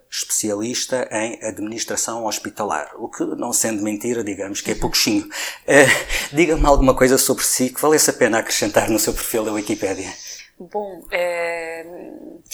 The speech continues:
Speaker 2: administradora hospitalar é muito importante para o meu percurso profissional, eh, mas, eh, eu penso que a circunstância da minha formação de base ser, eh, direito,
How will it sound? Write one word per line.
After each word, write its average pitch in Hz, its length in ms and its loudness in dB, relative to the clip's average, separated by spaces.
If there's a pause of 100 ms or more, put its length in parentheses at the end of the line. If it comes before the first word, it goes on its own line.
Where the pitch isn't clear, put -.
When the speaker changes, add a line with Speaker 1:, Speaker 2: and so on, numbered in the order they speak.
(560)
Speaker 2:
administradora 202 480 -2
hospitalar 196 560 2
é 190 180 -2
muito 196 320 -10
importante 190 360 -4
para 190 140 -4
o 175 40 -4
meu 180 120 -6
percurso - 520 -6
profissional, 196 880 -2 (420)
eh, 190 840 0
mas, 196 520 2
eh, 190 420 -6
eu 202 140 -2
penso 208 420 -2
que 214 100 -6
a 190 40 -2
circunstância 196 640 -2
da 196 60 -8
minha 190 120 -12
formação 190 400 -6
de 180 60 -14
base 185 320 0
ser, 196 360 2
eh, 180 360 -8
direito, 185 440 -4